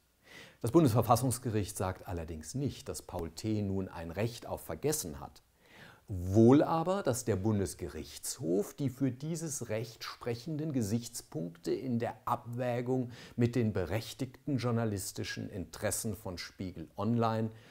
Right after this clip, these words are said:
und dem dahinterstehenden Informationsinteresse der Öffentlichkeit nicht hinreichend berücksichtigt habe.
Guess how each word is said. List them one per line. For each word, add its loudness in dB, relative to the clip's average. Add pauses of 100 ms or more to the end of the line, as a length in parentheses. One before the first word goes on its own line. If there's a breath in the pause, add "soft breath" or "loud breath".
(120)
und -4
dem 0
dahinterstehenden 0
Informationsinteresse -4
der -8
Öffentlichkeit 0 (240 loud breath)
nicht 2
hinreichend 0
berücksichtigt -4
habe. -6